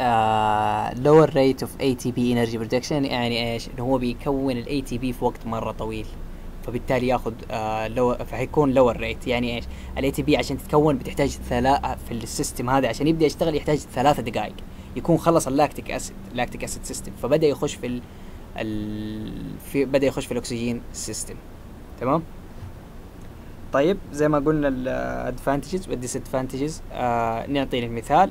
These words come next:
المثال على العمل أو الأكسجين system حيكون الماراثون رانينج، المثال عليه اللي هو الم-، عفوا <laughs> الماراثون، آه، رانينج. تمام؟ حتلاقي الكلام هذا كله نفس الكلام اللي قلناه إن شاء الله، وإنه حتى حيكون واضح إن شاء الله.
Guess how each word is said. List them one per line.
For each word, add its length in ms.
المثال 300
على 100
العمل 380
أو 180
الأكسجين 680
system 340
حيكون 300
الماراثون 640
رانينج، 260
المثال 340
عليه 340
اللي 140
هو 140
الم-، 300
عفوا 280
<laughs> 320
الماراثون، 540
آه، 360
رانينج. 280
تمام؟ 220
حتلاقي 260
الكلام 280
هذا 160
كله 360
نفس 180
الكلام 260
اللي 140
قلناه 140
إن 60
شاء 160
الله، 140
وإنه 260
حتى 260
حيكون 300
واضح 380
إن 60
شاء 160
الله. 120